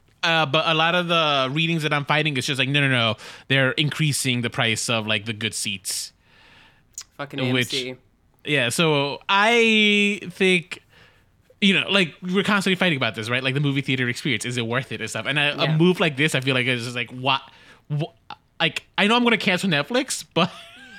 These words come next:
Speaker 1: like,
Speaker 2: Yeah.
Speaker 1: uh, I'm not gonna pay extra to get, uh, to watch, I don't know, the
Speaker 2: Well,
Speaker 1: new Dungeons and Dragons movie when it comes out
Speaker 2: Yeah.
Speaker 1: in a
Speaker 2: Um,
Speaker 1: good seat, you know what I mean?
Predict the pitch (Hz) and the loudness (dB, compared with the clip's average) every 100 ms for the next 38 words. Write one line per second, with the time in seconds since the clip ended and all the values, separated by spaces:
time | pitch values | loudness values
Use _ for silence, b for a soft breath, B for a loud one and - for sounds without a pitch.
0 | - - 151 147 - - 151 139 135 156 | -8 -2 0 0 -4 -8 -2 -2 0 0
1 | 156 175 180 202 196 196 180 202 180 156 | 2 2 2 2 2 0 2 2 2 -2
2 | 170 - 156 143 - 143 156 151 156 - | -2 0 0 0 -2 -2 2 2 0 -6
3 | - 151 139 127 123 151 135 147 147 - | -4 0 2 0 0 -2 0 2 0 0
4 | - - - _ _ 147 139 113 95 98 | 0 0 -4 _ _ 0 0 0 -4 -6
5 | - b b b b b 143 151 226 170 | -10 b b b b b -2 6 8 8
6 | 147 147 147 139 139 123 113 110 110 110 | 4 0 -2 0 0 0 -4 -4 -2 -4
7 | 110 131 113 113 104 101 73 - _ 170 | -2 -4 -2 -2 -2 -2 -8 -14 _ -4
8 | 160 160 139 135 - 156 139 127 139 - | -2 0 -2 -4 0 2 2 2 -2 -2
9 | - 110 104 120 120 123 139 | -4 -4 -4 -2 -2 0 -2